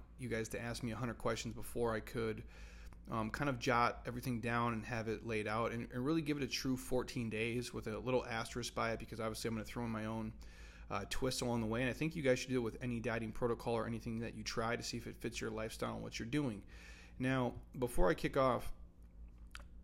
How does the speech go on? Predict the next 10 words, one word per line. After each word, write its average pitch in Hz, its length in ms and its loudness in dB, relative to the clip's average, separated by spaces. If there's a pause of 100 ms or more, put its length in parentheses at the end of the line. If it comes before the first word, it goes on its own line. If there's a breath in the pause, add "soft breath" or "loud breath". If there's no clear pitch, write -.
(140)
the 147 80 0
carnivore 160 380 6
diet, 123 260 6
you 120 80 0
guys, 123 200 2
is 107 100 -6
pretty 127 260 0
straightforward. 110 720 -2
It's 117 260 -6 (120)
eat 160 280 -6